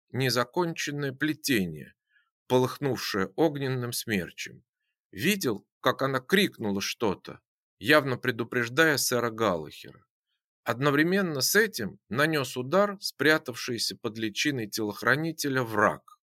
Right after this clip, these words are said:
Саманта успела почувствовать и, возможно, даже предвидеть его атаку.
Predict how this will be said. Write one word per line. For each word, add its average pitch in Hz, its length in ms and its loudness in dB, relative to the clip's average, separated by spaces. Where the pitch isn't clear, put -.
Саманта 196 540 2
успела 165 600 0
почувствовать 117 880 -4
и, 135 100 0
возможно, 147 600 2
даже 147 380 2
предвидеть 165 720 4
его 107 300 2
атаку. 95 560 -4